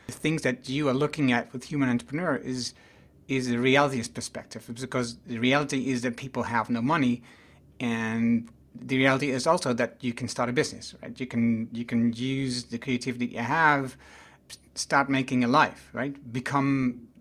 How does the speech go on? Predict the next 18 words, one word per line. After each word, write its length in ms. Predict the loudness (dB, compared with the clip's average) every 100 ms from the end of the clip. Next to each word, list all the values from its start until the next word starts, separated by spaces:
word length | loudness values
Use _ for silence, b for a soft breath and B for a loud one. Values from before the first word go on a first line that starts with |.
| _
a 140 | -6 -6
good 340 | -4 -4 -4
person 640 | -4 -2 0 2 2 0 b b b
by 380 | 0 0 0 -4 -10 _ _ _ _ _ _ _ -12
becoming 280 | -2 2 2
an 60 | 2
entrepreneur, 460 | 2 2 4 2 -4
or 360 | -2 2 0 -2
at 120 | -2
least 460 | 2 2 -2 -8 -16 _ _ _ _ _
run 380 | 6 8 6 2
companies 560 | 0 -2 0 0 -2
so 100 | -4
that 300 | -4 -4 -4
you 100 | -4
become 340 | -4 -6 -2 -2
a 80 | -2
creative. 540 | 0 0 0 -6